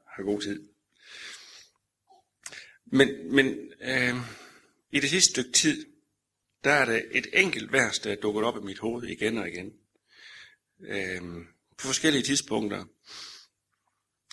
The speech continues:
Og det er kun én sætning, og det er, øh, det vers i det her afsnit, som, hvor Jesus han siger, at Helligånden, <clears throat>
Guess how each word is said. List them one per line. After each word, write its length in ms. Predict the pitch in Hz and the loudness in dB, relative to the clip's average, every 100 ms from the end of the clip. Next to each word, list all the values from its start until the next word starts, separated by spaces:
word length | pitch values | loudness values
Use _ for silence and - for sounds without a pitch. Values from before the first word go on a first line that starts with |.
| _ | _
Og 200 | - 113 | -4 -2
det 220 | 147 139 143 | 0 0 0
er 40 | |
kun 220 | 139 165 | 0 2
én 160 | 151 156 | 4 4
sætning, 580 | - 139 117 104 - - | 4 2 2 -2 -2 -6
og 100 | 110 | -2
det 280 | 139 120 | 2 2
er, 340 | 117 - 110 107 | 2 2 0 0
øh, 60 | 104 _ _ _ _ _ _ _ _ - - | -4 _ _ _ _ _ _ _ _ -2 4
det 160 | 143 | 4
vers 380 | 123 123 110 - | 4 2 0 -2
i 100 | 110 | -2
det 100 | 113 | -4
her 160 | 117 107 | 0 0
afsnit, 360 | 123 - 107 | 0 -4 -2
som, 420 | - 117 104 95 - _ - | 0 0 -4 -6 -14 _ -4
hvor 120 | 110 | 0
Jesus 400 | 113 135 120 110 | 2 2 0 -4
han 120 | 113 | 0
siger, 320 | - 131 127 | 0 0 -2
at 260 | 110 92 - | -2 -4 -2
Helligånden, 640 | 143 180 139 107 98 80 - _ _ - - - _ | 0 0 0 -2 -4 -8 -20 _ _ -20 -20 -20 _
<clears throat> 100 | - | -10